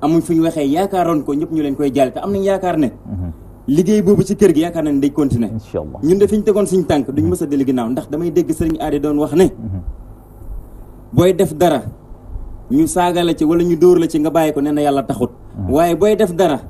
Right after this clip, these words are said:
Speaker 1: mu mel ni nit ki nga visé, nit ki nekkatu fi, nga bàyyi ko, yàlla taxul.
Speaker 2: Mhm.
Speaker 1: Kon yàlla rek moo taxoon ñuy def, te loolu, incha allahu rabbul alamin, dañ koy continuer ila yawmi diin.
Speaker 2: Jërëjëf.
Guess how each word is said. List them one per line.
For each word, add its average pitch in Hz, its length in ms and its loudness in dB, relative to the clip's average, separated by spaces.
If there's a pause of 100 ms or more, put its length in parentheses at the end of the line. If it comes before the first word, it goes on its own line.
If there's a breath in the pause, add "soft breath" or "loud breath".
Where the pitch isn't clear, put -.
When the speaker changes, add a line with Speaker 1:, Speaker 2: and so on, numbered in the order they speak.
(760)
Speaker 1:
mu 156 120 4
mel 208 180 4
ni 208 60 4
nit 214 160 4
ki 214 100 2
nga 196 120 4
visé, 160 280 2
nit 196 140 2
ki 202 100 2
nekkatu 196 300 -2
fi, 151 80 -2
nga 165 120 0
bàyyi 160 200 2
ko, 139 80 -2
yàlla 139 240 -2
taxul. 120 240 -8 (160)
Speaker 2:
Mhm. 87 200 -8 (360)
Speaker 1:
Kon 151 180 2
yàlla 170 260 0
rek 180 140 -4
moo 185 160 -2
taxoon 165 240 -4
ñuy 160 180 2
def, 165 200 0
te 160 80 -2
loolu, 156 220 2
incha 170 300 -2
allahu 160 300 2
rabbul 143 240 -2
alamin, 143 340 0
dañ 147 160 -4
koy 156 180 2
continuer 202 460 0
ila 156 220 -2
yawmi 135 200 0
diin. 113 200 -2
Speaker 2:
Jërëjëf. 82 240 -8